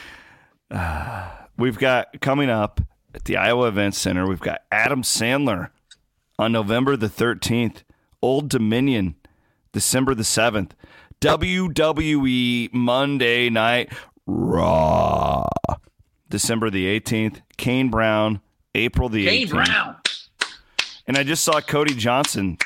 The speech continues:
Speaker 1: got a date as well. I just saw that yesterday. Uh, I'm gonna wanna definitely try and get to that one.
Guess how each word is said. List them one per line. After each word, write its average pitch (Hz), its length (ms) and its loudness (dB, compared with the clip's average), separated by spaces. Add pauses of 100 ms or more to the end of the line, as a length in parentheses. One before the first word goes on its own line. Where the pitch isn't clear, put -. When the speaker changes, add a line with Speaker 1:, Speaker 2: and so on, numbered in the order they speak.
Speaker 1:
got 120 240 0
a 104 60 -4
date 107 340 0
as 95 160 -4
well. 107 440 0 (100)
I - 100 -4
just - 200 -2
saw 123 180 2
that 113 220 0
yesterday. 104 560 -2 (600)
Uh, 104 220 -2
I'm 113 140 0
gonna 120 160 2
wanna 104 260 0 (160)
definitely 101 460 0
try 101 220 0
and 92 100 0
get 95 140 -2
to 92 80 -2
that 92 200 0
one. 87 160 -2